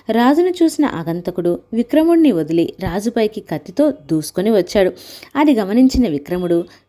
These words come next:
రాజుకు ఎదురుగా నిలబడ్డాడు. అగంతకుడు విసిరిన కత్తిని రాజుకు తగలకుండా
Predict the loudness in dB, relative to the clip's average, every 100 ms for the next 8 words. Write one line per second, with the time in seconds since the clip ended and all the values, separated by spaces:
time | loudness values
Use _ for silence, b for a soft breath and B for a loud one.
0 | -6 -2 0 0 0 2 0 -2 -4 -8
1 | -4 -2 -2 0 2 2 -2 B B -8
2 | -4 -2 -2 -2 -2 -2 -2 -6 -4 -4
3 | 2 2 2 -4 -4 -2 0 0 -2 -4
4 | -2 -2 -2 -4 0 0